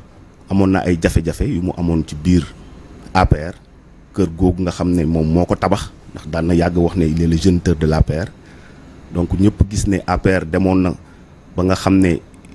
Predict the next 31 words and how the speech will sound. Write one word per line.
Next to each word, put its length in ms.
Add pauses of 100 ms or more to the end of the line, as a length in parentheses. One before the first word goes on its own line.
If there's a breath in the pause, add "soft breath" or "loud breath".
(380)
ñu 100
ngi 100
doon 260
dévier 340
ci 80
trajectoire 680
am, 60 (380)
te 120
Alioune 240
Badara 240
Cissé 260
nekk 240
nitu 220
dëgg, 180 (720 loud breath)
nit 120
koo 140
xamante 400
ne 100
il 140
n'avait 240
pas 220
peur 180
de 140
ses 260
idées, 200
il 100
avait 160
sa 200
liberté 380
de 160
ton. 240